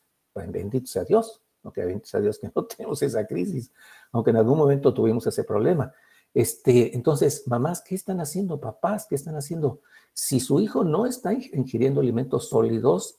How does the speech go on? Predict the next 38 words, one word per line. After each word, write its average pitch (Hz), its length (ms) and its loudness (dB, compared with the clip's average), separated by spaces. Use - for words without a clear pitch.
de 107 140 -2
acuerdo 107 480 -2
a 151 40 -2
su 139 200 -2
edad, 98 360 -4
porque - 220 -8
no 104 120 -4
pueden 107 220 -2
ser 92 200 -14
sólidos, 98 380 -6
sólidos, 185 340 4
tienen 107 200 -4
que - 120 -8
dije-, - 280 -12
tienen 113 260 -4
que, 90 260 -8
eh, 98 540 2
eh, 107 440 0
cocinarse, 123 640 0
tienen 110 280 -2
que 92 140 -8
molerse, 131 460 4
en 104 80 -6
fin, 117 240 -4
no 113 120 0
tienen 110 260 -2
dientes 107 280 -2
los 104 160 0
niños, 170 340 0
entonces - 320 -4
tenemos 104 360 -4
que 107 80 -2
adecuar 101 400 0
el 101 100 0
alimento 98 480 -4
para 90 200 -10
el 95 60 -10
bebé. 117 380 2